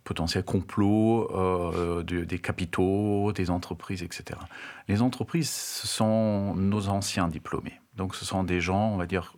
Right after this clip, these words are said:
à nouveau, comme toi et moi, qui, qui ont fait le choix de ne pas rester assis, euh, euh, ici à l'U T C, mais qui, qui ont continué leur, leur, euh, leur, euh, C V, on va dire, leur, leur carrière dans le privé. Et donc, euh, très souvent,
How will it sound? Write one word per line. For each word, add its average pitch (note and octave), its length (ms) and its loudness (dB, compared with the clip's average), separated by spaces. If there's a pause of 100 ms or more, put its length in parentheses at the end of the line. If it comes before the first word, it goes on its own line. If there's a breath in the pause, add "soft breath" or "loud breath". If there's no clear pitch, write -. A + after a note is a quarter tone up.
(100)
à G2 40 0
nouveau, F#2 340 0
comme E2 180 -6
toi - 180 -6
et C#2 80 -8
moi, A#2 360 0
qui, - 240 -8
qui - 120 -4
ont E2+ 80 0
fait - 140 -4
le E2 80 -2
choix F#2 220 0
de E2+ 60 -2
ne D#2+ 140 0
pas E2+ 160 0
rester E2+ 340 -2
assis, F#2 360 -4 (640 loud breath)
euh, D#2+ 440 0
euh, D#2+ 260 -2
ici F2 260 -2
à F2 60 2
l'U E2+ 120 -2
T - 140 -6
C, C#3 260 0
mais B2 240 4
qui, G2 640 -2
qui - 140 -4
ont F#2 100 2
continué F#2+ 540 0
leur, F#2 340 0 (100)
leur, F2 340 0
euh, D#2+ 340 0
leur, - 260 -6
euh, - 160 -4
C - 220 -4
V, F2+ 180 0
on A#2 100 0
va G2 100 0
dire, G2 160 -2
leur, E2+ 280 -2
leur E2 160 -4
carrière F2+ 380 0 (520 loud breath)
dans F2+ 100 2
le E2+ 60 0
privé. F#2+ 280 0 (920)
Et G#2 80 2
donc, A#2 240 4 (580 loud breath)
euh, F#2 360 2 (220)
très - 180 2
souvent, A2+ 680 0